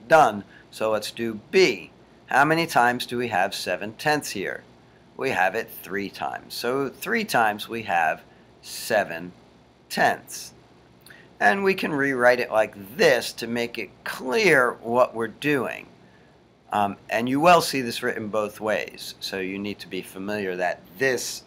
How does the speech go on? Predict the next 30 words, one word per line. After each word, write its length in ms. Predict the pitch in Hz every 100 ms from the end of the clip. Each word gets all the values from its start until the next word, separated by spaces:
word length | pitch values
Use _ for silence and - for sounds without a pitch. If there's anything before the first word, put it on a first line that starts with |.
| 92
is 160 | 98
the 100 | 95
same 300 | - 95 92
thing 320 | 87 90 85
as 240 | 76 78 -
this. 580 | 87 - - - - - - _ _ - - _ 90
Um, 240 | 90 85 - - - -
so 300 | - 143 135
what 260 | - 117 127
is 100 | 104
that 300 | 110 90 92
now? 280 | 87 85 - - - _ _ _ - _ _
You 180 | 92 98
got 240 | 92 78 78
it, 200 | - -
twenty-one 600 | - 104 117 113 107 117
tenths. 640 | - 85 73 - - - _ _ _ _ _ _ _ _ _ _ _ _ _ 139
And 100 | 147
now 140 | 151
to 100 | 143
convert 400 | 147 143 180 180
it 60 | -
to 160 | 151
a 20 |
mixed 300 | 139 135 -
number, 280 | 151 143 120
one 280 | 110 110 117
way 180 | 110 107
is 140 | 101
to 440 | - 117 104 104